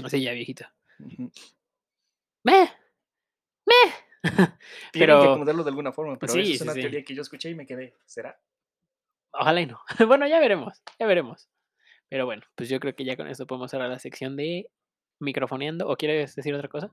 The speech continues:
Speaker 2: No, ya, por
Speaker 1: ¿Otra
Speaker 2: mí yo
Speaker 1: vez?
Speaker 2: siento que ya está chido esto.
Speaker 1: Ah, ok. Bueno, pues entonces vamos a darle al tema, así que, a ver, dame un poco de contexto.
Speaker 2: Bueno.
Speaker 1: ¡Producción!
Speaker 2: Ah,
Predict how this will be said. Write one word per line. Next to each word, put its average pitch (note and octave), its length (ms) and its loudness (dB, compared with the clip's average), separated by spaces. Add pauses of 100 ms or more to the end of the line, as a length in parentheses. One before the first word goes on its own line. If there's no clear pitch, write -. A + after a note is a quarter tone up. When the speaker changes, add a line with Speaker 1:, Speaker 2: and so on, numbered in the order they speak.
(560)
Speaker 2:
No, G#4 60 -10 (160)
ya, F#4+ 140 -12
por - 120 -16
Speaker 1:
¿Otra - 80 -4
Speaker 2:
mí - 20 -8
yo C3 60 -2
Speaker 1:
vez? - 100 -6
Speaker 2:
siento B3+ 180 -8
que G3 60 -12
ya G3+ 60 -6
está F#3 140 -12
chido D3 220 -10
esto. C3+ 240 -16 (200)
Speaker 1:
Ah, C3 220 -4
ok. - 100 -20 (920)
Bueno, E3 220 -6
pues - 160 -18
entonces C#3+ 320 -14
vamos C#3 380 -4
a C#3+ 340 -2 (160)
darle D#3+ 520 -4 (100)
al D#3+ 280 -10 (120)
tema, B2+ 260 -12
así - 140 -20
que, - 140 -20 (760)
a C3+ 80 4
ver, B2 180 -2 (300)
dame D#3+ 240 0
un D3+ 60 -2
poco D#3+ 180 4
de C3+ 100 2
contexto. - 640 -10 (960)
Speaker 2:
Bueno. G3+ 340 2
Speaker 1:
¡Producción! B3 280 -12 (440)
Speaker 2:
Ah, D3+ 260 -8